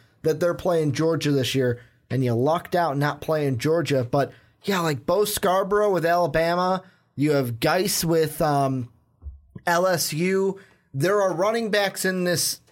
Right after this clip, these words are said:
conference that can beat you if you let them.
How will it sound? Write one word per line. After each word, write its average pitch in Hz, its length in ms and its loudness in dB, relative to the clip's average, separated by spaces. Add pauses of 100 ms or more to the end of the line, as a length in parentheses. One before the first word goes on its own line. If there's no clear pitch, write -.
conference 151 920 -2 (400)
that 170 380 -2
can 156 200 0
beat 170 360 -2
you 165 160 2
if 156 200 0
you 147 220 2
let 147 380 0
them. 117 400 -2